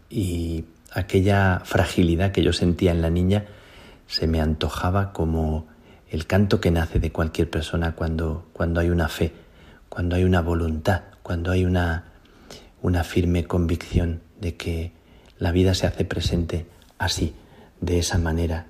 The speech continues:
eh, también en la pequeñez. Y, y me sorprendía este pensamiento de los terremotos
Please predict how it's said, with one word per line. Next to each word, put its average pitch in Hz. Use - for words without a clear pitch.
eh, 82
también 87
en 80
la 80
pequeñez. 82
Y, 85
y -
me 98
sorprendía 92
este 92
pensamiento 85
de 85
los -
terremotos 92